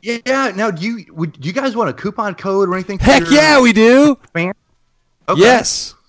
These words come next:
Speaker 2: Let's do it.
Speaker 1: Do you want, you want to, I, I could put one together. Um, let's just call it, uh, let's see. You wanna put simply, I could make it Simply Human. It's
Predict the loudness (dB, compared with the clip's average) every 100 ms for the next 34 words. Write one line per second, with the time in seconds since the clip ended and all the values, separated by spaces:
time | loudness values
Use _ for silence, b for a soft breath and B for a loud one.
0 | _ -10 2 4 4 2 -4 -4 -6 -6
1 | -8 -12 -12 -12 -14 -8 -6 -4 -4 -4
2 | -6 -10 -14 -12 -6 -4 -2 -4 -8 -14
3 | -20 _ _ _ _ -16 -14 -14 -14 -10
4 | -4 -4 -4 -8 _ _ _ _ _ -8
5 | -4 -4 -4 -6 -10 -12 -10 -10 -12 _
6 | _ _ _ _ -10 -6 -6 -4 -6 -4
7 | -8 -8 -10 -10 -10 -8 -8 -8 -12 _
8 | _ _ _ _ _ -8 -8 -8 -8 -8
9 | -6 -6 -6 -8 -12 -14